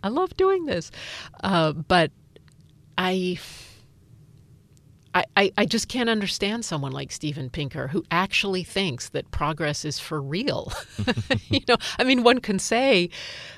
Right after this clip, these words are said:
uh, you know, medical devices in a certain realm have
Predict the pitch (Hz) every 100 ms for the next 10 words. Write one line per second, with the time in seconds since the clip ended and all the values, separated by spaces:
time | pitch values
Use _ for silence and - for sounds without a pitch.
0 | - 185 165 151 165 185 143 156 156 165
1 | 151 143 131 135 156 - 151 143 - -
2 | 185 143 - 170 151 151 139 143 151 143
3 | 123 135 135